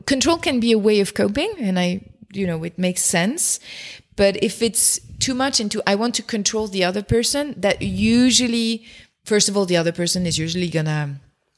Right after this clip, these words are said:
say no or, like, reject, and then it's gonna add on the,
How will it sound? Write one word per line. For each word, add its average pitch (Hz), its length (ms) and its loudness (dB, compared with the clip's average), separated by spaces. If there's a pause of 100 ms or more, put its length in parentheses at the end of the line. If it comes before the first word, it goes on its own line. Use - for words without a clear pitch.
(240)
say 170 240 2
no 165 400 2
or, 160 180 0
like, 143 240 0
reject, 160 520 2
and 151 160 -6
then 165 140 -2
it's 151 200 -2
gonna 151 320 -4 (180)
add 165 420 4
on 165 200 2
the, 160 120 2